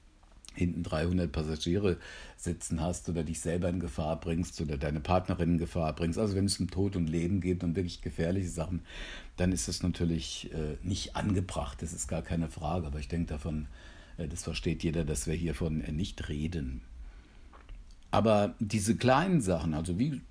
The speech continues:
zum Beispiel auch mit dem Rennrad, das ist durchaus jetzt so in einem gewissen Grenzbereich, aber wenn man einigermaßen achtsam ist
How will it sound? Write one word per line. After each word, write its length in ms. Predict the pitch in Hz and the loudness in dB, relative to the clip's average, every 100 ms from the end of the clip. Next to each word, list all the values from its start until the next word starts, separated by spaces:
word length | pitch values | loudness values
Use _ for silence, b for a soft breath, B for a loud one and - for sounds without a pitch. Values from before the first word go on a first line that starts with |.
| 107 107 - | -8 -8 0
zum 120 | - | 4
Beispiel 300 | 120 120 - | 4 4 2
auch 100 | 117 | 2
mit 140 | 135 - | 4 4
dem 140 | 113 | 6
Rennrad, 480 | 110 127 131 85 87 | 6 6 6 4 4
das 120 | 90 | -2
ist 200 | 107 - | -2 2
durchaus 500 | 117 123 120 113 - | 2 2 2 0 0
jetzt 560 | 117 104 - - - - | -2 -2 -6 -10 -8 2
so 100 | 101 | 4
in 80 | 101 | 4
einem 140 | 98 | 4
gewissen 380 | 95 113 - 92 | 2 2 2 2
Grenzbereich, 880 | 90 117 147 - 127 123 127 123 95 | 4 2 2 0 2 2 2 0 0
aber 220 | 95 98 | 0 4
wenn 120 | 101 | 4
man 140 | 101 90 | 4 4
einigermaßen 720 | 92 107 101 98 104 110 98 | 2 2 2 4 2 2 2
achtsam 400 | 95 - 107 98 | 0 0 2 2
ist 320 | 117 - | 0 -4